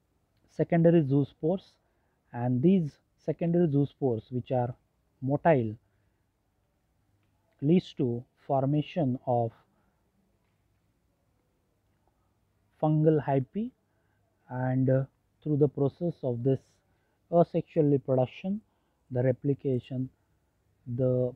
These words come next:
process of multiplication of fungus by asexual way, it happens. In case of sexual reproduction, this fungus, it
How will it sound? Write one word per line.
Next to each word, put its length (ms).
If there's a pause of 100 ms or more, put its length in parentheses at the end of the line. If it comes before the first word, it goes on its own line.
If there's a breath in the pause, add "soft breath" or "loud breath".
process 380
of 140
multiplication 1000
of 280 (920)
fungus 400
by 160 (180)
asexual 560
way, 320 (400)
it 140 (160)
happens. 340 (100)
In 180
case 320
of 160 (760)
sexual 440
reproduction, 800
this 280
fungus, 400 (640)
it 180